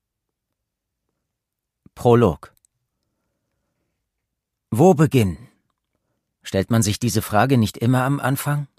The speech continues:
Kennt ihr das? Absolute Leere im Kopf, obwohl ihr einen Aufsatz schreiben sollt? Wenn das Papier rein und unbeschrieben weiß vor euch leuchtet? Wenn es leer ist und leer bleibt, euch leer anstarrt in euren leeren Kopf hinein?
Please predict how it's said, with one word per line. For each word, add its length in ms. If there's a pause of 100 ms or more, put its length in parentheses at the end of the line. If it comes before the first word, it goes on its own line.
(960)
Kennt 180
ihr 100
das? 280 (560)
Absolute 560
Leere 360
im 180
Kopf, 320
obwohl 340
ihr 160
einen 240
Aufsatz 400
schreiben 320
sollt? 320 (1160)
Wenn 160
das 160
Papier 400
rein 340
und 260
unbeschrieben 640
weiß 300
vor 180
euch 200
leuchtet? 520 (680)
Wenn 120
es 160
leer 300
ist 220
und 120
leer 220
bleibt, 460 (480)
euch 180
leer 300
anstarrt 480
in 100
euren 260
leeren 380
Kopf 220
hinein? 380